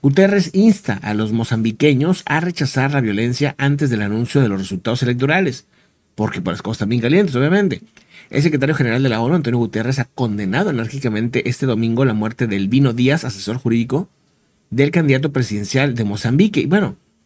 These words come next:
ya, eh, a pesar de, de expresar las condolencias y todo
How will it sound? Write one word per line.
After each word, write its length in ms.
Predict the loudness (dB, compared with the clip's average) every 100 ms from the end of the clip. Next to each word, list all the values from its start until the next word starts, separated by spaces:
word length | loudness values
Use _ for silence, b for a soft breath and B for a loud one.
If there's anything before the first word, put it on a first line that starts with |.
| _ B B -8
ya, 500 | 0 2 4 2 0
eh, 400 | 2 4 4 2
a 100 | 0
pesar 200 | -2 0
de, 120 | -2 -2
de 140 | -2
expresar 440 | -4 -6 -2 -2
las 260 | -2 -6 -8
condolencias 640 | -4 0 2 4 4 2
y 40 | 0
todo 380 | 2 2 0